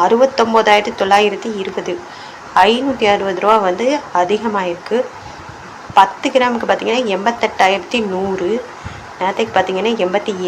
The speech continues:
ஏழாயிரத்தி நானூறு. எழுநூறு ரூபா வந்து அதிகமாயிருக்குது. அப்புறம் நூறு கிராமுக்கு பார்த்தீங்கன்னா எட்டு லட்சத்தி எண்பத்தோராயிரம். நேத்தைக்கு பார்த்தீங்கன்னா எட்டு லட்சத்தி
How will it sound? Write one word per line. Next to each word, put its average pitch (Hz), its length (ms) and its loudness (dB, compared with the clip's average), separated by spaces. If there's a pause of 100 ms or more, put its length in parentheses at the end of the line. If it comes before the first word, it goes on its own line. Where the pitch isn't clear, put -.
ஏழாயிரத்தி 196 500 2 (140)
நானூறு. 175 520 -4 (1000)
எழுநூறு 220 360 2
ரூபா 220 200 6
வந்து 196 220 2
அதிகமாயிருக்குது. 185 840 0 (960)
அப்புறம் 190 320 2
நூறு 277 340 2
கிராமுக்கு 247 440 0
பார்த்தீங்கன்னா 214 420 2 (140)
எட்டு - 200 -10
லட்சத்தி 208 340 -4 (120)
எண்பத்தோராயிரம். 185 720 -2 (640)
நேத்தைக்கு 208 320 0
பார்த்தீங்கன்னா 196 340 0 (120)
எட்டு 180 160 -4
லட்சத்தி 202 280 -4